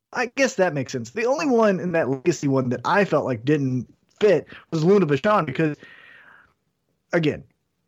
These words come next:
for me, I have more memories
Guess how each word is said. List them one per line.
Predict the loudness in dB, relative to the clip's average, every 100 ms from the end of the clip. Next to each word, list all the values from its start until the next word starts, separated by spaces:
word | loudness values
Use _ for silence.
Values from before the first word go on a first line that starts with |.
| _ _
for | 2 4 4
me, | 2 0 -2 -6 -2
I | 0
have | 0 0
more | 0 2 2
memories | 2 2 2 -2 -4 -8 -12 -14